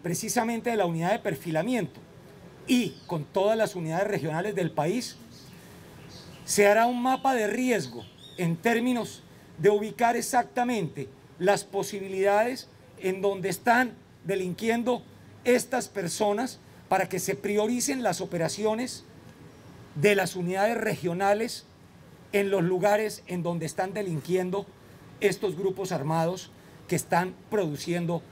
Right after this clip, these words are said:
estos homicidios colectivos. Toda la capacidad técnica de la Policía Nacional y de nuestras fuerzas militares,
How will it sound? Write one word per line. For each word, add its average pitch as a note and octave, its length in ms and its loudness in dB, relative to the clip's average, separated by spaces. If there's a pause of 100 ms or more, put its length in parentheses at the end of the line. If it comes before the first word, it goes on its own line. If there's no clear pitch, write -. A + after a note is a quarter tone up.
(120)
estos F3+ 360 -2
homicidios D3 560 -4
colectivos. - 720 -8 (800)
Toda A#3 240 6
la B3 120 2
capacidad F3 640 -2 (100)
técnica G#3+ 480 -2
de E3+ 80 -2
la D3 120 -4
Policía D#3 420 -4
Nacional E3+ 400 -4
y G3+ 60 -4
de F#3 80 -4
nuestras C#3 280 -8
fuerzas E3+ 320 -6
militares, E3+ 680 -4